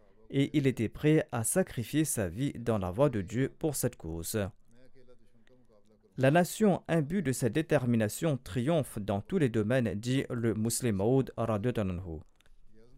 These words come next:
et l'ennemi ne pourra pas le combattre. Ceci est le secret du progrès national.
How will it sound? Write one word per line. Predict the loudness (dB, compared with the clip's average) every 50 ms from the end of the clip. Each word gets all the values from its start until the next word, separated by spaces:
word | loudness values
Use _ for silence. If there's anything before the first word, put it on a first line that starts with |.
| -4 2
et | 4 6 6 6 6 6
l'ennemi | 6 6 6 6 6 4 4 2 2 0 0
ne | 0 0 0
pourra | 0 0 0 2 2 2 2 2
pas | 2 2 2 0 0 -2
le | 0 0 0 0
combattre. | 0 0 0 0 0 -2 -4 -6 -8 -6 -4 -2 -2 -2 -2 -6 -14 -20 _ _ -20 -20 -20 -20 -20 -20 -20 -20 -20 -20 -20 -20 -20 -20 -20 -20 -20 -20 -20 -20 -14 -12
Ceci | -2 0 2 2 2 2 0 0 0 -2 0 2
est | 2 4
le | 4 4
secret | 2 2 0 -2 -2 0 2 4 4 4 4 0
du | -2 -2 -4
progrès | -2 0 0 0 0 2 4 4 4 4 2
national. | 0 0 2 2 0 0 -4 -6 -4 -4 -4 -6 -6 -8 -12 -14